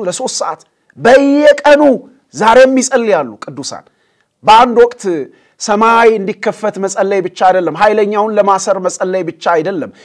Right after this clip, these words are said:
ያ የዕለት ተዕለት ብቻ የሕይወት ዘመን ልምምዳቸው ሆኗል። ያን ጊዜ ሲጸልዩ «እግዚአብሔር ሆይ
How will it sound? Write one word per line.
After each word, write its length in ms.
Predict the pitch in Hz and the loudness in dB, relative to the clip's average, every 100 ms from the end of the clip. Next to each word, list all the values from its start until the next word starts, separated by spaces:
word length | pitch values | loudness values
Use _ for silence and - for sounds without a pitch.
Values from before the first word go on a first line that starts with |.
| _ 143 | _ -4
ያ 120 | 202 240 247 240 _ - | 0 0 0 -4 _ -8
የዕለት 600 | 170 247 254 233 254 254 - | 0 2 4 4 2 0 -4
ተዕለት 380 | 233 240 233 233 | -2 0 0 -4
ብቻ 300 | 208 - 214 | -10 -8 -4
የሕይወት 540 | 202 247 285 277 269 214 | 0 0 2 2 0 2
ዘመን 340 | 247 262 269 196 | 2 2 0 -4
ልምምዳቸው 760 | 175 196 202 185 175 165 - 175 156 _ _ | -4 -4 -2 0 0 0 -4 -2 -4 _ _
ሆኗል። 380 | 190 160 123 - _ - | -2 0 -2 -6 _ 0
ያን 200 | 175 196 | 2 2
ጊዜ 160 | 185 214 | 0 -2
ሲጸልዩ 480 | 208 208 220 208 226 233 _ | -2 -4 -4 -2 -4 -6 _
«እግዚአብሔር 500 | - 165 220 214 220 | -4 0 2 4 2
ሆይ 200 | 196 | 4